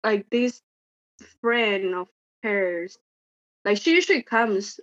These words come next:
but I didn't think she was gonna come. And I told her that we're not gonna have anyone, like, coming over. And then she just showed up and she didn't say anything. I was expecting to at least say, "Hey, well,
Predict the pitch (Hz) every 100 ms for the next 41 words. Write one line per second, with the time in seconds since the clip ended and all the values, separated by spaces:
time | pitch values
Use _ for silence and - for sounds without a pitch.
0 | - 220 214 226 269 262 247 247 220 208
1 | 180 - 247 240 196 185 202 _ _ _
2 | _ _ _ - 226 214 254 247 220 214
3 | 202 214 240 247 262 233 220 208 214 208
4 | 190 180 180 185 170 _ 226 196 165 -
5 | 202 175 - - _ _ _ _ 247 240
6 | 247 254 330 349 339 - 294 269 277 247
7 | 214 208 - 247 233 233 269 208 190 208
8 | 214 208 - 233 233 240 208 214 196 196
9 | 196 - - _ - 190 180 175 208 302
10 | 320 311 294 269 269 262 254